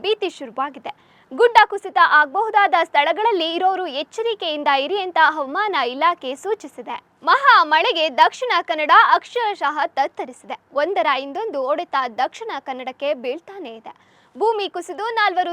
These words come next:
ಸಾವು ಬೆನ್ನಲ್ಲೇ ಈಗ ಮತ್ತೆ ಆತಂಕ ಶುರುವಾಗಿದೆ. ಇಂದು ಕೂಡ ಜಿಲ್ಲೆಯಲ್ಲಿ ರೆಡ್ ಅಲರ್ಟ್ ಅನ್ನ ಘೋಷಣೆ ಮಾಡಲಾಗಿದೆ. ಹೀಗಾಗಿ ಅಂಗನವಾಡಿಗಳು, ಶಾಲೆಗಳು, ಪಿ ಯು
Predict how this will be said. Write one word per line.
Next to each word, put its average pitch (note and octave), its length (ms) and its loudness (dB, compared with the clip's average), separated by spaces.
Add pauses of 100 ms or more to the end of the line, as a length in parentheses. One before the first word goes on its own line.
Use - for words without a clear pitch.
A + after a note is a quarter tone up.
(120)
ಸಾವು D4+ 280 2 (140)
ಬೆನ್ನಲ್ಲೇ E4 420 0 (140)
ಈಗ C4+ 120 -6 (200)
ಮತ್ತೆ E4 280 -4 (160)
ಆತಂಕ F#4+ 320 -8 (180)
ಶುರುವಾಗಿದೆ. A#3+ 540 -16 (480)
ಇಂದು C5 180 4 (120)
ಕೂಡ B4+ 160 4 (220)
ಜಿಲ್ಲೆಯಲ್ಲಿ G#4 420 -4 (100)
ರೆಡ್ G4 240 2
ಅಲರ್ಟ್ D4+ 260 -4
ಅನ್ನ C4+ 140 -4 (180)
ಘೋಷಣೆ E4+ 360 -8 (100)
ಮಾಡಲಾಗಿದೆ. A#3+ 520 -16 (320)
ಹೀಗಾಗಿ A4 420 4 (160)
ಅಂಗನವಾಡಿಗಳು, G4+ 720 0 (140)
ಶಾಲೆಗಳು, D#4+ 500 0 (100)
ಪಿ F#4+ 140 -6
ಯು E4 80 -6